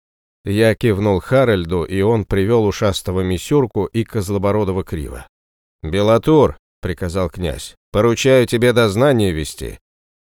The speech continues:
Если всё подтвердится, Доброжиров поруб, как всё расскажет, ко мне на суд».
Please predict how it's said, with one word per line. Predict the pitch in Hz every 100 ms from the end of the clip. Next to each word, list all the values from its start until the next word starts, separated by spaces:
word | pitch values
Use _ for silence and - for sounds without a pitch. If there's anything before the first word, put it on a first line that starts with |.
| -
Если | 80 117 147 - 147
всё | 127 143 139
подтвердится, | 127 117 113 113 165 160 - 92
Доброжиров | 110 117 139 127 160 120 -
поруб, | 156 185 127 87 -
как | - 160 -
всё | 139
расскажет, | 123 113 - 170 113 95
ко | - 143
мне | 131
на | 113 101
суд». | - 69 -